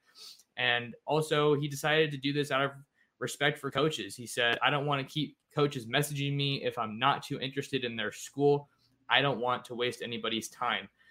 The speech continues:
which I think is something that a lot of people don't take into account too often. I know that when I'm hitting these guys up for interviews, it's me, it's coaches, you know, a bunch of people that are always blowing up their phones. And,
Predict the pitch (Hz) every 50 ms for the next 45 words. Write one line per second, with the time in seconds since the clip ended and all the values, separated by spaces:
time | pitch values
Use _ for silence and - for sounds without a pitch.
0 | _ - _ - - 160 156 170 160 175 202 202 214 196 202 - 180 175 170 180
1 | 185 180 165 151 156 156 156 151 170 156 151 135 139 147 147 131 - 147 147 143
2 | 147 135 135 127 123 120 - - 135 156 131 110 - 131 123 110 110 107 107 -
3 | 107 101 104 107 117 120 120 127 120 117 113 120 120 123 120 120 117 - _ _
4 | _ _ _ _ - 147 143 135 131 131 123 143 131 127 123 127 135 131 127 -
5 | 123 104 120 127 131 123 127 131 135 135 143 143 135 127 107 - - - - -
6 | 107 107 110 117 127 131 135 139 139 127 110 101 - - - _ - - 139 139
7 | 147 143 143 - 139 143 143 139 143 - - _ _ _ _ _ _ _ _ _
8 | _ _ _ _ _ - - - 110 113 117 113 110 139 165 180 170 156 143 143
9 | 135 123 123 127 120 123 117 127 143 147 135 - 127 123 120 117 117 110 - 117
10 | 113 104 - - 120 117 113 113 113 110 113 107 104